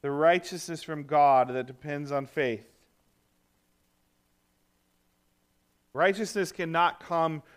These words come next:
from us, nothing we can avoid or even avoid doing.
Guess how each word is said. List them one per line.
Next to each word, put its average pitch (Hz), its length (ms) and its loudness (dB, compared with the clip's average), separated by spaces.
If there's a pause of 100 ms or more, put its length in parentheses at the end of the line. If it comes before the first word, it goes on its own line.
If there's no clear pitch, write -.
from 143 240 -2
us, 165 440 4
nothing 190 440 0
we 196 140 -4
can 196 180 -6
avoid 165 460 2
or 160 160 0
even 190 420 -6
avoid 165 680 0
doing. 139 500 -4